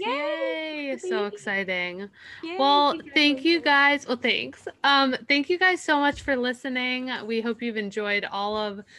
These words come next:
Speaker 2: the episodes, um, in general. If you guys just started listening last week, or if you've been here since the first episode,
Speaker 1: Mm-hmm.
Speaker 2: um, take a listen to some of those episodes we mentioned if you haven't heard them, because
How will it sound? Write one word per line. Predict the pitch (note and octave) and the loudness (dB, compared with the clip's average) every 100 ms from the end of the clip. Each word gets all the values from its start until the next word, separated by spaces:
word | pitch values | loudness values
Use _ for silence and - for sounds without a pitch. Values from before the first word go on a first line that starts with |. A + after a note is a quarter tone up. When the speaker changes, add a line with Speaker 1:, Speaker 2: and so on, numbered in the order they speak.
| - - - | -20 -16 -6
Speaker 2:
the | G#3 | -4
episodes, | - A3 B3+ A#3+ B3+ A#3 A3+ A3 A3+ G3 - F#3 | -2 -2 -2 -2 2 2 2 2 -2 -4 -10 -4
um, | G#3 G3+ | -4 -4
in | F#3 G3 F3 | -4 -4 -2
general. | G3 G3 A3 B3+ | -2 -2 -2 -2
If | B3+ A3 | -4 -6
you | |
guys | G3+ G3+ F#3+ F#3+ E3+ | 0 2 2 0 -4
just | - F#3+ - | -8 -8 -4
started | G#3+ G3+ G3+ | -2 -2 -2
listening | G3+ G3 G#3 G3+ | -6 -6 -6 -4
last | F#3+ F3+ - | -2 -4 -4
week, | G#3 G#3 G#3 | -2 -2 -2
or | G3+ | -6
if | G3 | -4
you've | G3+ F3 | -6 -6
been | F3+ F3+ | -6 -6
here | G3 G3 | -6 -8
since | - G3 F3+ | -8 -12 -10
the | G3 | -14
first | - F#3+ F#3 - | -8 -8 -6 -8
episode, | G#3 A3+ - A#3 A3+ A3 - - - F3+ | -6 -8 -4 0 0 -4 -10 -20 -20 -14
Speaker 1:
Mm-hmm. | F3 | -2
Speaker 2:
um, | G3+ F#3+ F3+ F3 - _ _ _ _ | 0 0 -4 -10 -14 _ _ _ _
take | - - A3 A3+ | -16 -2 -2 0
a | C4+ | -2
listen | A3+ A3+ B3+ | -2 -2 -2
to | B3+ | -4
some | B3 A#3+ | -2 -4
of | A3+ | -2
those | A3+ A3 | -2 0
episodes | G#3 A3+ A#3 G#3+ | -2 -4 -6 -6
we | G#3 | -4
mentioned | G3+ F#3 F#3 A3 G#3+ | -4 -4 -4 -6 -6
if | G3 | -6
you | G#3 | -6
haven't | F#3 G#3 G#3 - | -2 -2 -4 -8
heard | G3+ F#3+ F3+ | -8 -8 -4
them, | G#3 G#3+ | -4 -2
because | G#3 G#3+ G3 | -4 -2 -4